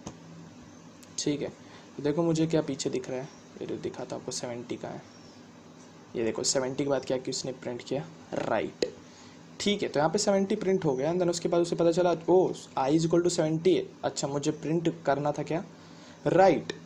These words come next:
ठीक है। तो उसने right print कर दिया, and then उसके बाद ये पूरा process हुआ,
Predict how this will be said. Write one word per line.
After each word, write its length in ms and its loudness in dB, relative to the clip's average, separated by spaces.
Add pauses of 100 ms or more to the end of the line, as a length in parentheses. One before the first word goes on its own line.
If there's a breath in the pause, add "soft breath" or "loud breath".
(1120)
ठीक 140 4
है। 60 4
तो 100 -2
उसने 320 0
right 320 2
print 240 -2
कर 120 2
दिया, 280 4
and 100 -8
then 120 -4
उसके 220 -6
बाद 260 -4
ये 160 -6 (520)
पूरा 160 -2
process 480 -6
हुआ, 100 -10